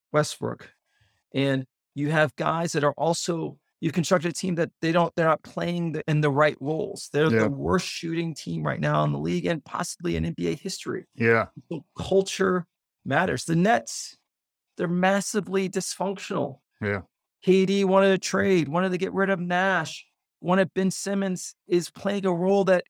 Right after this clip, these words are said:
Speaker 1: he's, he's a solid seven, seven and seven guy. And then you got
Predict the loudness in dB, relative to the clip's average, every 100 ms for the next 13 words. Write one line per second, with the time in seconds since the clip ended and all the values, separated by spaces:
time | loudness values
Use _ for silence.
0 | _ -16 -10 -8 -8 -8 -6 -2 0 0
1 | -2 2 4 4 4 0 -4 -6 0 0
2 | 2 0 0 2 2 2 -2 -2 0 2
3 | 2 0 0 -2 -4 -8 _ _ -2 2
4 | 2 2 2 2